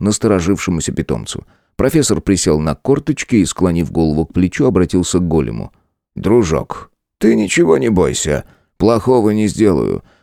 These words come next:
Устроим с тобой небольшие тесты, ответишь на вопросы и разойдемся. Когда рядом твой создатель и активна ваша связь, то все полученные данные вызывают сомнения.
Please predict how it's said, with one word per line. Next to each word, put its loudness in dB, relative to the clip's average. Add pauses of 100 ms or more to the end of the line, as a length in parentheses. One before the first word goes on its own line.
Устроим 2
с -4
тобой 2
небольшие 4
тесты, 0
ответишь 0
на 0
вопросы 2
и 4
разойдемся. 0 (320)
Когда 4
рядом 2
твой 4
создатель 2
и 4
активна 2
ваша 0
связь, 0 (240)
то 2
все 2
полученные 2
данные 2
вызывают 2
сомнения. -2